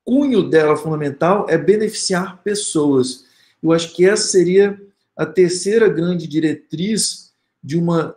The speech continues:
justiça pós-penal, é que a gente não utilize medidas punitivas, mas que a gente utilize medidas reparatórias, né? Então, mais ou menos esse aí é o traçado geral que eu teria pra passar pra vocês.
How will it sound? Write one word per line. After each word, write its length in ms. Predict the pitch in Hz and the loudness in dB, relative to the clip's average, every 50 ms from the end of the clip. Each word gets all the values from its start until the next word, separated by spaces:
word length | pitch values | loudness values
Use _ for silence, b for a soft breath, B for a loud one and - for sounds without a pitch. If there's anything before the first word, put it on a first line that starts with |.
| _ - | _ -10
justiça 460 | 139 156 160 160 - - - - 147 | -8 -8 -8 -8 -8 -8 -6 -6 -6
pós-penal, 960 | - - - 151 147 147 143 - - 170 165 151 127 120 117 113 110 - b b b b b b b | -6 -4 0 0 0 0 -2 -4 -4 -6 -4 -2 -2 0 0 -2 -2 -6 b b b b b b b
é 140 | - 127 127 | -4 -2 -2
que 160 | 127 - 147 | 0 0 0
a 60 | 143 131 | 2 2
gente 360 | 127 139 143 139 - - 139 | 0 -2 -4 -6 -6 -6 -2
não 320 | 139 165 190 208 214 202 | 0 2 4 4 4 4
utilize 580 | 185 175 180 - 156 151 151 156 151 139 135 135 | 4 2 0 -2 -6 -6 -4 -4 -4 -4 -4 -4
medidas 440 | 135 135 127 127 127 127 123 127 - | -4 -4 -2 0 0 0 0 -2 -4
punitivas, 920 | - - 139 127 120 - - - 151 165 175 208 190 - - - b b b b b b b | -6 -6 -6 -6 -6 -8 -8 -6 -4 -4 -4 -4 -4 -6 -8 -12 b b b b b b b
mas 180 | - 143 143 143 | -6 -6 -6 -4
que 100 | - 165 | -4 -4
a 40 | 160 | -6
gente 180 | 160 - 160 | -4 -6 -8
utilize 540 | 151 156 147 - 147 139 143 151 143 147 147 | -8 -8 -8 -6 -4 -4 -4 -4 -4 -4 -4
medidas 680 | 147 147 131 120 143 170 165 175 165 - - - - _ _ _ _ - | -4 -4 -2 0 0 2 4 4 2 2 -2 -6 -12 _ _ _ _ -14
reparatórias, 1800 | 131 - 135 131 147 165 180 196 220 - - - _ _ _ _ - 160 160 165 165 165 - 131 120 113 110 110 110 110 - - - - _ _ _ _ _ - | -12 -8 -2 2 4 6 6 4 4 0 -6 -12 _ _ _ _ -2 -2 0 0 -2 -4 -6 -4 -4 -4 -4 -6 -8 -10 -12 -12 -14 -16 _ _ _ _ _ -20
né? 280 | - 110 110 110 131 - _ _ _ _ _ _ _ | -18 -16 -14 -14 -16 -16 _ _ _ _ _ _ _
Então, 160 | _ - 190 | _ -6 -6
mais 300 | 196 190 196 208 214 208 | -4 -2 -2 -2 -2 -2
ou 60 | 208 180 | 0 0
menos 300 | 180 185 196 196 185 180 | 2 2 0 0 0 0
esse 260 | 185 185 180 - 185 | 0 0 0 0 2
aí 100 | 170 170 | 4 4
é 40 | 180 | 4
o 280 | 180 175 180 - - - _ _ _ _ _ _ _ _ | 4 2 0 -4 -10 -18 _ _ _ _ _ _ _ _
traçado 720 | - 190 175 165 143 - - - 151 151 160 160 151 139 127 | 0 0 0 0 -2 -2 -2 0 0 0 0 0 -2 -4 -4
geral 380 | 127 143 135 127 127 131 135 | -2 -4 -2 -2 -2 -2 -2
que 100 | 131 - | -2 -4
eu 60 | 131 127 | -6 -6
teria 240 | - 135 127 139 | -4 -4 -4 -4
pra 160 | 135 - 139 131 | -4 -4 -6 -6
passar 240 | 127 - - 117 | -6 -6 -8 -8
pra 140 | - - 139 | -6 -6 -4
vocês. 640 | 143 165 165 160 - - 143 160 180 196 - - | -2 -2 -4 -4 -4 -4 -2 -2 -2 -4 -6 -10